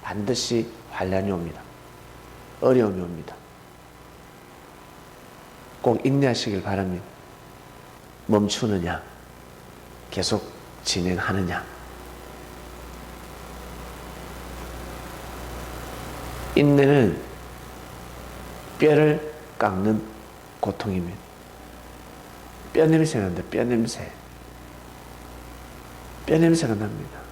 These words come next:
그것을 참고 견뎌야 합니다. 그러면 연단이 되는데, 연단이 되면 가는 곳마다 소망을 잃을 수가 있습니다.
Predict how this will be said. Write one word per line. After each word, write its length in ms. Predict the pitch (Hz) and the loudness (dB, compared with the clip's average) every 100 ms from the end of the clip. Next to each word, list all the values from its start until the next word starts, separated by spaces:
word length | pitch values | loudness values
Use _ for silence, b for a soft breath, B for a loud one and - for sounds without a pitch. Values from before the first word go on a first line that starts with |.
| - - - - - - - - - - - - - - - - - - - - - - - | -18 -18 -18 -18 -18 -18 -18 -16 -16 -16 -16 -18 -18 -16 -16 -16 -16 -16 -16 -16 -16 -16 -6
그것을 640 | - 110 120 139 123 90 - - - - - - - | 0 2 4 4 4 2 -4 -12 -18 -20 -18 -18 -12
참고 360 | - - 127 131 | -6 -4 0 0
견뎌야 400 | 131 143 127 101 | 2 4 6 4
합니다. 340 | 90 87 76 - - - - - - - - - - - - - - - | 2 -4 -8 -14 -18 -20 -20 -20 -20 -20 -20 -20 -20 -20 -20 -20 -20 -8
그러면 540 | - 98 101 120 147 170 - - - - | -2 2 4 4 2 -6 -16 -20 -20 -2
연단이 420 | 104 107 123 120 | 0 2 2 2
되는데, 460 | 110 98 90 117 170 - - - - - - - - | 0 -2 -2 -2 -4 -8 -18 -20 -20 -20 -20 -12 2
연단이 400 | 113 123 151 131 | 4 6 4 2
되면 440 | 113 104 120 147 170 - - - - - - - - | 0 0 0 -2 -8 -16 -20 -20 -20 -20 -20 -20 -6
가는 320 | - 131 151 | 0 2 2
곳마다 600 | 151 131 127 131 135 175 - - | 2 2 2 2 0 -2 -10 -14
소망을 520 | - 107 110 120 107 | -8 -2 0 0 -2
잃을 160 | 98 98 | -6 -8
수가 240 | - 92 | -8 -10
있습니다. 400 | 78 - 101 - | -10 -12 -14 -18